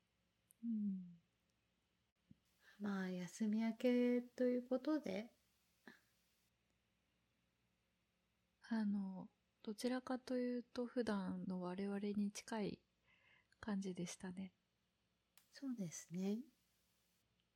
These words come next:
Speaker 1: はい。
Speaker 2: でもやっぱり、録音してると思うと緊張するな。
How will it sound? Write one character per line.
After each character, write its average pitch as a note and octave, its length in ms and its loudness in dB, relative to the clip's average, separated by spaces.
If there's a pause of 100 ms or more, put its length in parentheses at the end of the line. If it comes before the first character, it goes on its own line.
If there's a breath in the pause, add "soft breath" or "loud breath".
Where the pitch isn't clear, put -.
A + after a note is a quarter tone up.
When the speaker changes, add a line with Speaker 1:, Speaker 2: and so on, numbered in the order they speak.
(420)
Speaker 1:
は - 240 -8
い。 G#3 100 -2
Speaker 2:
で B3 120 6
も A3 120 6
や G3+ 120 6
っ G3+ 40 -2 (160)
ぱ C#4 140 2
り、 A3 360 6
録 A#3 280 10
音 D4 260 12
し - 80 -6
て D#4 140 8
る F4 160 10
と B3 140 10
思 G3 260 8
う G3+ 60 2
と E3 100 0
緊 - 280 0 (140)
張 G#3+ 140 -2
す - 180 -2
る A#3 80 0
な。 A#3+ 320 2